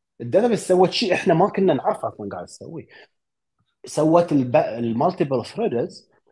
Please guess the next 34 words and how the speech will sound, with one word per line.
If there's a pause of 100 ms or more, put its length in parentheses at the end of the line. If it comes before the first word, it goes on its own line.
(220)
وبدت
تسوي
سكانز. (400)
ف، (600)
ف
that's
why
full
table
scan (260)
رجع
في
مائتين
ملي
سكند. (520)
جدا
عملية
سريعة.
فمن
ال-، (540)
من
ال-،
آه،
الطبيعي
إن
المبرمج
يفكر
إن
أنا
ما
عندي
مشكلة
في
كودي.